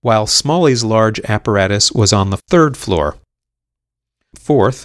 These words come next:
I took some graduate level classes at Rice as part of the requirements. One was a quantum mechanics class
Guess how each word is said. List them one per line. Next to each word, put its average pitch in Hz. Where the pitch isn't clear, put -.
I 107
took -
some 101
graduate 131
level 107
classes 101
at -
Rice 95
as 127
part 175
of 156
the 147
requirements. 127
One 127
was 123
a 110
quantum 117
mechanics 101
class 120